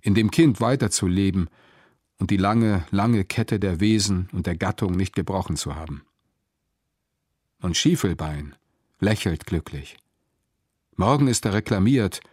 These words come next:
und für ihn ist der Krieg aus. Er holt noch einmal tief, tief Atem, röchelt dumpf, reißt die Augen weit auf und ist tot.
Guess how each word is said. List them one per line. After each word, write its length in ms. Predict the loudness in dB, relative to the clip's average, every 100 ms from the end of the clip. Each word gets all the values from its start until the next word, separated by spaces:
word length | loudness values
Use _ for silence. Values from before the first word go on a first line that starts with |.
| _ _ _ _
und 120 | -6 -2
für 120 | 2
ihn 240 | 4 4
ist 160 | 2 0
der 80 | -2
Krieg 360 | 0 -2 -2
aus. 440 | -6 -6 -6 -10 -12 _ _ _ _ _ _ _ _ _ _ _ _ _
Er 160 | -2 2
holt 160 | 2 2
noch 160 | 0
einmal 400 | 0 2 2 0
tief, 640 | -2 0 2 2 0 -4 -2
tief 360 | 0 2 0
Atem, 520 | -4 -4 -2 0 -2 -4 -14 -4
röchelt 520 | 0 2 2 2 2
dumpf, 380 | 0 2 0 -4 -16 _ _ _ -6
reißt 480 | 0 2 2 2
die 140 | 0 0
Augen 400 | 2 4 4 2
weit 340 | 2 0 -2
auf 420 | -2 -2 -2 -6 -16 _ _ _ _ _ _ _ _ _ _ _
und 200 | -2 -2
ist 220 | -4 -4
tot. 440 | -6 -6 -8 -14